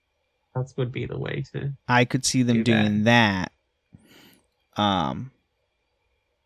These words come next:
Speaker 2: but who knows? We'll see. Um, only the
Speaker 1: I
Speaker 2: future
Speaker 1: think
Speaker 2: knows.
Speaker 1: it,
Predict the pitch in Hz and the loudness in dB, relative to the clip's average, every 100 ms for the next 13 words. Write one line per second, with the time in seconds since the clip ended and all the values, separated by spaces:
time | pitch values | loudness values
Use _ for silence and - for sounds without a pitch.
0 | _ _ 123 110 - 202 156 147 - - | _ _ 4 6 6 6 6 4 0 0
1 | 165 147 143 - - 123 120 113 117 135 | 2 2 0 -4 -4 0 2 0 -4 -4
2 | 123 127 127 139 147 139 120 117 139 151 | -2 0 0 2 0 0 0 -2 0 0